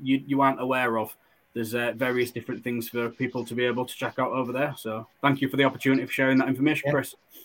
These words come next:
Speaker 2: I've got a question for you, Mike.
Speaker 1: Go on.
Speaker 2: What we're wearing on Sunday?
Speaker 1: Home shirt.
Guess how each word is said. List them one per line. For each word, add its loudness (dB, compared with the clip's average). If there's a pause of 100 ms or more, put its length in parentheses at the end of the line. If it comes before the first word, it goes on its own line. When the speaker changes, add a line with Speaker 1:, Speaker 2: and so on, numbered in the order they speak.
(240)
Speaker 2:
I've 6
got 4
a -2
question 0
for -4
you, -2
Mike. -2 (580)
Speaker 1:
Go -4
on. -2 (300)
Speaker 2:
What 4
we're 4
wearing 6
on 4
Sunday? -2 (1500)
Speaker 1:
Home 6
shirt. 2